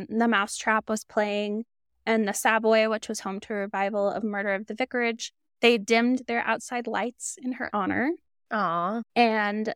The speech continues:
Speaker 1: the funeral service was attended by about twenty newspaper and T V reporters. Some was traveling from far away South America.
Speaker 2: Wow.
Speaker 1: Thirty wreaths adorned her grave, including one on behalf of the cast from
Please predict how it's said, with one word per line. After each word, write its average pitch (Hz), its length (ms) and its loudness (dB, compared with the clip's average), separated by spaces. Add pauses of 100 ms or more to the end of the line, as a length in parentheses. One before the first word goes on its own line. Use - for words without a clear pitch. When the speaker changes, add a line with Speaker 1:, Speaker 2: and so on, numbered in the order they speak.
Speaker 1:
the 226 360 4
funeral 294 380 2
service 285 400 0
was 240 140 2
attended 226 440 0
by 214 140 2
about 202 300 -4
twenty 254 360 -2
newspaper 233 600 -2
and 214 240 -4
T 240 180 0
V 254 160 -2
reporters. 226 720 0 (220)
Some 254 180 4
was 311 120 4
traveling 302 600 4
from 214 200 0
far 202 220 2
away 240 240 2
South 196 280 -4
America. 220 680 2 (580)
Speaker 2:
Wow. 190 520 -6 (280)
Speaker 1:
Thirty 277 320 6
wreaths 262 420 -2
adorned 233 380 -2
her 277 120 -2
grave, 233 760 0
including 277 540 4
one 269 180 4
on 254 280 4 (160)
behalf 220 400 2
of 233 120 -2
the 240 100 2
cast - 540 0
from 190 520 -2